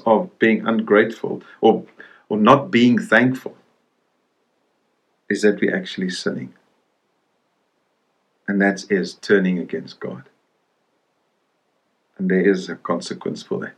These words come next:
God says, "I can't bless disobedience." So we're praying and we're pleading God for his blessing.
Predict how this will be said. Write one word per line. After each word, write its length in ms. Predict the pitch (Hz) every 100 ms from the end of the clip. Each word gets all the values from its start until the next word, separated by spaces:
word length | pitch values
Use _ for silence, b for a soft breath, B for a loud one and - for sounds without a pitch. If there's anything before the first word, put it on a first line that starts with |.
| _ _ _ _ _ _ _ -
God 180 | 98 -
says, 180 | 98
"I 100 | 82 -
can't 260 | 110 101 90
bless 420 | 87 - - - _ _ _ _
disobedience." 880 | - 90 - - 76 - - - - _ _ _ _ _ -
So 140 | -
we're 220 | - 92 -
praying 580 | - 117 113 117 113 95
and 80 | 90
we're 180 | 90
pleading 460 | - 113 113 110 110
God 320 | 101 95 92
for 140 | 90 92
his 120 | 90
blessing. 480 | - 95 92 92